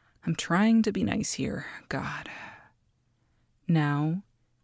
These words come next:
just look at me and tell me what the hell happened. I know something obviously did. What's that on your face?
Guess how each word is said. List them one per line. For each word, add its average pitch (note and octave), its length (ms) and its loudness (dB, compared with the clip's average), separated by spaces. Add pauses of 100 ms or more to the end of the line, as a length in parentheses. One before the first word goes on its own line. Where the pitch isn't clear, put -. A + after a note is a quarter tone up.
(180)
just - 280 -6
look D#3 220 -2
at A3+ 100 -2
me G#3+ 460 6 (500)
and D#3 200 0
tell A#3 240 2
me F3+ 480 2 (440)
what E3 240 -2
the E3+ 60 0
hell D#3 260 2
happened. - 580 -2 (1120)
I C3+ 160 -6
know E3+ 180 2
something F3+ 480 0
obviously D#3+ 580 2
did. D#3 520 2 (2750)
What's A#3+ 220 0
that G3+ 140 0
on D#3 120 4
your D3 100 4
face? - 720 -2